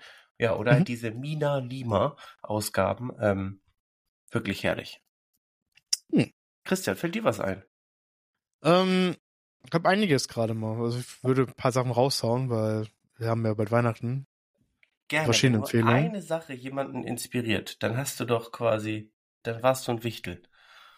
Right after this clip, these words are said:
Speaker 2: Ja. Zum Beispiel für Leute, die halt in dieser kalten Jahreszeit, es richtig kalt ist, gibt's da so zwei schöne Sachen, die man sich holen könnte.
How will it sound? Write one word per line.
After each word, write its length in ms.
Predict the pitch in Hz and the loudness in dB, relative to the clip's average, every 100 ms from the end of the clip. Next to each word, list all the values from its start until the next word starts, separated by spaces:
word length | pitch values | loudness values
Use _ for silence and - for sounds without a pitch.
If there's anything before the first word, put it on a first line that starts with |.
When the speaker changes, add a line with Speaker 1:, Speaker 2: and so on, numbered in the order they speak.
| _ - | _ 2
Speaker 2:
Ja. 320 | 160 165 110 - _ _ - - - - - - | 4 4 2 -8 _ _ -20 -20 -20 -20 -20 -14
Zum 200 | - 165 | -2 0
Beispiel 220 | - 180 | 2 2
für 120 | - | 4
Leute, 420 | 143 151 151 147 | 4 4 4 2
die 400 | 147 123 120 120 | 0 -4 -2 0
halt 300 | 123 120 120 | 2 2 0
in 60 | - - - - - - | -6 -14 -16 -16 -16 -14
dieser 200 | 127 127 | -8 -6
kalten 720 | 120 - 156 170 175 139 127 | -4 0 2 2 -2 -4 -6
Jahreszeit, 720 | 123 131 135 127 131 123 - - _ - | -2 0 0 0 0 0 -2 -18 _ -10
es 180 | 120 - | -10 -6
richtig 340 | 131 127 135 | -4 -2 -2
kalt 280 | - 123 123 | 2 2 2
ist, 280 | 127 123 - | -2 -2 -4
gibt's 200 | 123 - | -4 0
da 160 | 120 | 0
so 100 | 117 | 0
zwei 340 | 120 - 143 156 | -2 0 2 2
schöne 260 | - 139 | 0 0
Sachen, 220 | 131 131 139 | 0 0 -2
die 60 | |
man 120 | 120 | -2
sich 340 | 117 120 - - | -2 -4 -6 2
holen 220 | 139 135 | 2 4
könnte. 420 | - 117 117 156 | 2 0 2 0